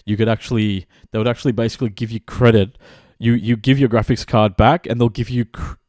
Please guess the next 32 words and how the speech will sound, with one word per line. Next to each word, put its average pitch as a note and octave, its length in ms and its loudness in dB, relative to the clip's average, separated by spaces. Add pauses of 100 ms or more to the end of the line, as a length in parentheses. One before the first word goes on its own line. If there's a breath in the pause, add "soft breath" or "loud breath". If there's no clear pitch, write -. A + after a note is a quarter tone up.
the A#2+ 200 -6
entire A#2+ 320 -2
purchase A2+ 340 0
price G2 460 -2 (480 soft breath)
back A#2 360 4
as A#2 140 -2
credit A#2 640 0
towards A2+ 600 -4
the G#2 240 -6
equivalent G#2+ 600 -8
on G2+ 120 -8
the, F#2+ 160 -10
of, G2+ 200 -8
of G2+ 180 -4
the G2 80 -6
new G2 140 -8
s-, - 360 -12 (100)
series. - 600 -10 (640 soft breath)
So A2+ 120 -6
it's G2+ 160 -6
like G2 320 -4
they're A2+ 200 2
going A#2+ 280 4
out A2 100 2
of G#2+ 80 0
their G#2 120 0
pocket - 340 -2
to - 60 -10
kind G#2 160 -8
of, F#2+ 80 -6
like, F#2 140 -4
help G2+ 240 -4